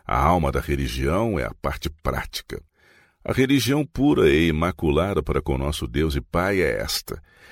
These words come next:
visitar os órfãos e as viúvas nas suas aflições e guardar-se incontaminado do mundo. Conversador não sabe disso. Ele acha que ouvir e falar é o suficiente para ser um bom cristão,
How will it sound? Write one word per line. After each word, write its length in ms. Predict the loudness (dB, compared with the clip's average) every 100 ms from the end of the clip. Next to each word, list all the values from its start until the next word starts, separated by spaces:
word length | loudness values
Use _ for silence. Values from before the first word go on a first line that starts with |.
| -20 -8
visitar 400 | -6 -4 -2 -2
os 200 | -2 2
órfãos 560 | 4 4 2 -2 -2 0
e 40 |
as 140 | -2
viúvas 560 | -2 -2 -2 0 0 0
nas 160 | -2 -2
suas 240 | -2 0
aflições 840 | 0 0 -2 -2 -4 -6 -4 -4 -4 _ _ -20 _ -6
e 80 |
guardar-se 760 | 2 2 2 -2 -2 -2 -4 -4
incontaminado 960 | -6 -6 -4 0 0 2 0 0 -2
do 140 | -4 -6
mundo. 420 | -8 -10 -12 -18 _ _ _ _ -6
Conversador 680 | 0 2 2 0 -2 -2 0
não 120 | 0
sabe 400 | 0 -2 -4 -6
disso. 480 | -10 -10 -8 -8 -8 _ _ -20 -4
Ele 180 | 0 2
acha 240 | 2 0
que 120 | 0 2
ouvir 340 | 2 2 0
e 60 | 0
falar 440 | 2 2 2 0
é 40 |
o 60 | -2
suficiente 800 | -2 -6 -4 -4 -2 0 0 -2
para 180 | -2 0
ser 200 | 0 -2
um 120 | -2
bom 240 | -2 -2
cristão, 640 | -2 -4 -6 -6 -6 -8